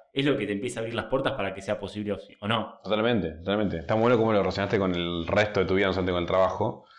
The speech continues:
Speaker 2: Eh, y el hecho de, de, de, de marcar tu camino. O sea, el,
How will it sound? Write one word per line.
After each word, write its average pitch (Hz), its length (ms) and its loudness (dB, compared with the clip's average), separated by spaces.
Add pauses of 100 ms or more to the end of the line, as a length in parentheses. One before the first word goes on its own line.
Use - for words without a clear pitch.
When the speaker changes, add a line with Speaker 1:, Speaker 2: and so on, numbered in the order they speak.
(460)
Speaker 2:
Eh, 87 440 0
y 85 60 2
el 113 60 6
hecho 143 140 4
de, 117 60 8
de, 92 360 2
de, 90 360 0 (120)
de 92 320 -2
marcar 90 480 4
tu 120 80 2
camino. 104 480 2
O - 20 -20
sea, 87 240 -2
el, 87 160 0